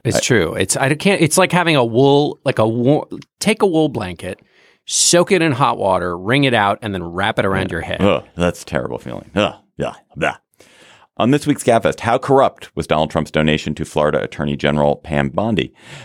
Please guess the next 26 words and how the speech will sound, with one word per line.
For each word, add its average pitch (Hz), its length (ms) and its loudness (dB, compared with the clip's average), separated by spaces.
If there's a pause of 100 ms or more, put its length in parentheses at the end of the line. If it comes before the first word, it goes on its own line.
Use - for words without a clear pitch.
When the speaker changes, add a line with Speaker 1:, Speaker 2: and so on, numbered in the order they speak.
(260)
Speaker 2:
Then 92 720 0
we 87 140 -4
will 80 240 2
preview 82 640 0
the 73 40 0
presidential 73 460 -2
debates - 500 0
and 71 240 -2
the 69 240 -2 (120)
differing 78 560 0
styles 71 680 0
of 65 160 -4
our 60 200 0
debaters. 95 680 -4 (560)
Then 123 220 2
we'll 98 100 2
talk 95 160 -2
about 87 180 0
Georgetown's 87 800 2
decision 71 420 -2
to 71 80 -10
make 76 220 0
a 64 80 -4
form 82 320 -2
of 78 160 -2
reparation 78 880 0